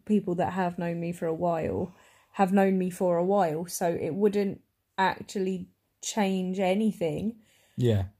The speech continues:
Speaker 1: But I do think there's a part of me that thinks that it will just change the way they view me. And <sighs> I don't think it's right,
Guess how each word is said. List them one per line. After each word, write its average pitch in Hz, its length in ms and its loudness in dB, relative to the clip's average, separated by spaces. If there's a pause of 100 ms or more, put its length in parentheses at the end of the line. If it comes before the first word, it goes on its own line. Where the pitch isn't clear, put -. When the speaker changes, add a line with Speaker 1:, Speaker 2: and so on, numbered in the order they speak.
(120)
Speaker 1:
But 233 460 6
I - 80 -4
do 262 380 -2
think 262 280 -6
there's 214 220 -4
a 208 40 -8
part 208 300 -4
of 196 40 -10
me 190 140 -6
that 180 240 -8
thinks 196 340 -8
that - 280 -8 (380)
it 131 160 -4
will 208 120 0
just 220 320 -2
change 214 320 2
the 214 100 0
way 202 160 2
they 190 180 0
view 202 300 -2
me. 214 300 -4 (720)
And 196 400 2 (1900)
<sighs> - 600 -16
I 226 60 2
don't 269 320 2
think 302 200 -2
it's 208 160 0
right, 247 640 0